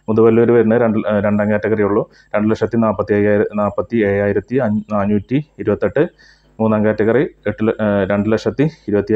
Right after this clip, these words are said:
ആ, സോറി, ഏ, എട്ട്, എൺപത്തിരണ്ടായിരത്തി അഞ്ഞൂറ്റി ഇരുപത്താറ്. ചീക്കോട് വരുന്നത്, ഒന്നാം കാറ്റഗറി വരുന്നത് നാല് ലക്ഷത്തി പതിനയ്യായിരത്തി നാനൂറ്റി നാപ്പത്തെട്ട്. ആ, എട്ടാം,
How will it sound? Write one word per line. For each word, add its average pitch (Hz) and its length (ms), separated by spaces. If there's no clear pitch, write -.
ആ, 90 140
സോറി, 107 360
ഏ, 113 80
എട്ട്, 107 160
എൺപത്തിരണ്ടായിരത്തി 113 1300
അഞ്ഞൂറ്റി 104 280
ഇരുപത്താറ്. 98 400
ചീക്കോട് 113 420
വരുന്നത്, 107 340
ഒന്നാം 107 300
കാറ്റഗറി 107 280
വരുന്നത് 107 340
നാല് 101 180
ലക്ഷത്തി 104 360
പതിനയ്യായിരത്തി 101 560
നാനൂറ്റി 101 300
നാപ്പത്തെട്ട്. 95 460
ആ, 92 80
എട്ടാം, 110 260